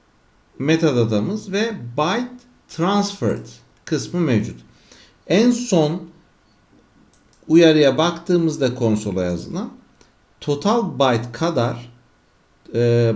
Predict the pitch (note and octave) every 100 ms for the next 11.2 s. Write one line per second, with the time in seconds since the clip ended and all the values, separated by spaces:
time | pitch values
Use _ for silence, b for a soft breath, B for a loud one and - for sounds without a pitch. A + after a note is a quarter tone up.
0 | G#2+ C3 D#3+ D#3+ A3 G#3+ E3 D#3+ D3+ E3
1 | D3 A2 G#2 G#2 F3+ F3+ A#2+ G2+ E2+ C2+
2 | - - _ _ b b b b _ _
3 | _ F#3+ B3+ B3+ - D#3+ B2+ A2 G2 F#2+
4 | F2+ - - - - G3 C4 - _ _
5 | _ _ _ _ _ _ _ _ _ _
6 | _ _ _ _ _ _ _ _ _ _
7 | _ _ - A3 G#3+ E3 A#2 - - A#2+
8 | A2 G#2 - G#2+ F#2+ - F#2 F2 F2 -
9 | B3 - - G#3+ G#3+ G#3 G#3 G3 G3 F#3+
10 | E3+ C#3+ A#2 G#2+ G#2 - F#2+ F2 - -
11 | A#3